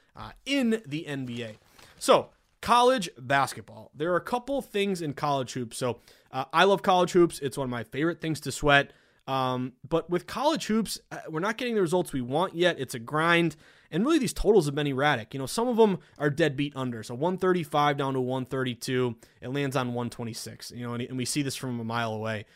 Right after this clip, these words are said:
But there are also some of these totals, like, one thirty-five down to one thirty-two. And then it's a seventy-eight to seventy-two game. Like, it flies over. So I think you gotta just kinda stick with it and keep grinding with it.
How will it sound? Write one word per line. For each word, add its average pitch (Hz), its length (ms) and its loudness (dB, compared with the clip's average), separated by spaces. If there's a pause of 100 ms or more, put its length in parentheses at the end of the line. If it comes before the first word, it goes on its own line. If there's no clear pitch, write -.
(280)
But 156 100 -6
there 202 100 2
are 208 40 4
also 247 240 2
some 220 180 0
of 196 80 0
these 175 120 0
totals, 180 340 4
like, 143 220 0
one 143 260 -6
thirty-five 160 480 0
down 147 120 0
to 139 60 0
one 151 180 0
thirty-two. 160 640 0
And 175 120 -2
then 254 100 4
it's 254 140 0
a 190 60 6
seventy-eight 226 720 6
to 196 100 2
seventy-two 190 640 2
game. 170 220 2
Like, 127 180 -4
it 131 80 -10
flies 147 340 2
over. 113 240 -2
So 143 240 2 (320)
I 147 80 -2
think 214 300 -2
you 170 80 -2
gotta 190 200 6
just 185 140 -2
kinda 165 300 2
stick 185 320 0
with 175 120 2
it 170 80 2
and 131 100 -2
keep 156 180 -6
grinding 135 320 -2
with 156 140 6
it. 160 180 6